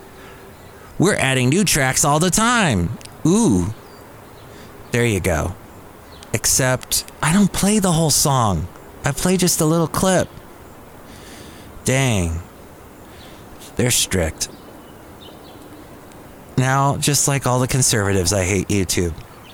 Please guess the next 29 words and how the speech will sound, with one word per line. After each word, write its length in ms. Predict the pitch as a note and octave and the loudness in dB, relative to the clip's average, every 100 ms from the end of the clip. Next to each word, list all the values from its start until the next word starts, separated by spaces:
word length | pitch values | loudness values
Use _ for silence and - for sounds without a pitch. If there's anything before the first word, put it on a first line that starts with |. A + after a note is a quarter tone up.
| - - - - - - - - - - - - - - | -20 -20 -20 -20 -18 -16 -14 -12 -12 -12 -12 -14 -16 -6
Hey, 460 | - F3+ D3 A2 - - - - - - - - | 0 2 4 2 -2 -8 -20 -20 -20 -20 -18 -6
speaking 380 | - G3 G#3 G#3 | 0 2 4 4
of 60 | D3 | 4
Republicans, 840 | C3 C#3 A#2+ B2 C3 B2+ C3+ - - - | 2 2 2 2 2 2 2 0 -4 -6
they're 160 | B2 D#3+ | 0 2
saying 300 | - F3 E3+ | 4 4 4
to 120 | - | 4
the 120 | D#3 | 2
federal 360 | D#3+ E3+ E3 D3 | 2 2 4 4
workers, 500 | A#2+ A2+ A#2+ A#2+ - | 4 2 2 2 0
"Show 500 | - - F#3+ F#3 F#3 - | 0 2 4 4 2 2
up!" 500 | G3+ G#3 E3+ - - - - - - - - - - - - - - - - - - | 2 2 2 0 -8 -8 -12 -14 -16 -18 -18 -18 -18 -18 -16 -14 -14 -14 -14 -16 -8
According 340 | - G3+ G3 F#3 | -2 2 4 4
to 120 | E3+ | 4
the 80 | D#3+ | 4
website 420 | E3 D3+ F3 D3 | 4 4 2 2
Just 240 | D#3+ D3+ | 2 2
the 80 | E3+ | 4
News, 400 | D#3 D3+ D3 C#3 | 4 4 4 4
the 80 | D3+ | 4
Republican-led 800 | D3 C#3 D#3+ E3 F3+ D3+ D3+ C#3 | 2 4 2 2 4 4 4 4
House 280 | D3 D3 D#3 | 4 4 4
of 80 | |
Representatives 800 | D3 C3+ C3 D3 C#3+ C#3+ C#3+ C3+ | 2 2 2 2 4 4 4 4
is 180 | C#3 A#2+ | 4 4
voting 280 | D3 D#3 D3+ | 4 4 4
on 120 | C#3+ | 4
a 60 | B2 | 2
bill 480 | D3+ D3+ C#3+ C#3+ | 2 4 4 2